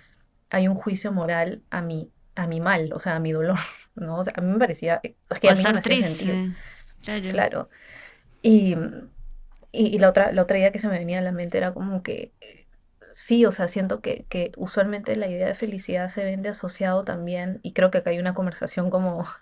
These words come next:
Speaker 1: <laughs> más densa con el tema de privilegios, ¿no? O sea, con el tema de comodidades, con el punto de partida de las personas, o sea, eh, recuerdo que estaba, justo hoy día hablaba de eso con, con mi hermana, porque estábamos viendo como que los,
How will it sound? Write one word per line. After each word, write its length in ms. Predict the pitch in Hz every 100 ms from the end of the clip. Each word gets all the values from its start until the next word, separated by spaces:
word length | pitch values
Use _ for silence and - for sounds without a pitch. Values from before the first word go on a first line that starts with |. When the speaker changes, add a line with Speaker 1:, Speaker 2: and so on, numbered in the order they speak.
| -
Speaker 1:
<laughs> 280 | - - -
más 240 | 185 185 190
densa 540 | 196 190 190 196 190
con 140 | 196
el 100 | 170
tema 240 | 190 190 196
de 80 | 196
privilegios, 760 | 185 165 170 214 226 160 160
¿no? 220 | 165 160 214
O 40 |
sea, 160 | 180 165
con 140 | 165
el 100 | 160
tema 240 | 180 185
de 80 | 190
comodidades, 640 | 185 180 165 175 180 180 175
con 140 | 170
el 80 | 160
punto 240 | 160 180 190
de 80 |
partida 420 | 185 170 - 180 180
de 60 |
las 160 | 180 180
personas, 640 | 165 160 175 175 175 165 -
o 40 |
sea, 320 | - 151 - - - - - _ -
eh, 320 | - - - - -
recuerdo 320 | - 175 190
que 80 | 185
estaba, 300 | - 175 175
justo 280 | 175 196 240
hoy 60 | 226
día 180 | 214 165
hablaba 200 | 170 180
de 60 |
eso 140 | 185 196
con, 160 | 180 160 -
con 140 | 165
mi 80 | 165
hermana, 400 | 185 202 190 202
porque 400 | 226 - 160 160
estábamos 340 | - 175 185 185
viendo 160 | 185
como 180 | 190 180
que 80 | 170
los, 280 | 160 -